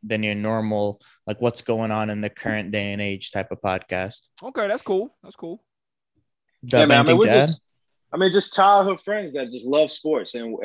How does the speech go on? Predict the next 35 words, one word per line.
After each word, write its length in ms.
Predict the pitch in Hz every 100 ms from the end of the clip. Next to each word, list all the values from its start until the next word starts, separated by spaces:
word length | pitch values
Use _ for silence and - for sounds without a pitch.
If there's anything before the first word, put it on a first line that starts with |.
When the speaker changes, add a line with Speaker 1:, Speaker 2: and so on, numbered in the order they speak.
| 120
Speaker 3:
of 140 | 151 170
our 160 | 160
group 300 | 143 160 151
of, 120 | 143 123 131
of, 100 | 135 -
of, 200 | 127 123 - -
of 120 | 117
homies, 360 | 156 196 160 120
man, 220 | 135 127
we 100 | 151
were 140 | 170 151
always 300 | 160 160 139
the 60 |
ones 300 | 143 151 147
that 160 | 127 131 -
paid 160 | 147
attention 300 | 131 143 127 -
to 100 | 135
it 60 |
the 60 | 110
most. 360 | 120 113 - _ _ _
Speaker 2:
Right. 260 | 113 101 -
Speaker 3:
Um, 380 | 98 98 95
you 80 | 110
know, 100 | 107
we 180 | 110 131
were 120 | 127
just 320 | 110 110 104
junkies 480 | 95 135 143 120 107
about 320 | 107 101 98
it, 120 | 98 95
and 180 | 107
especially 440 | 104 - 170 - 147
basketball, 640 | 135 131 127 123 120 120 -
football. 500 | 135 - 120 120 110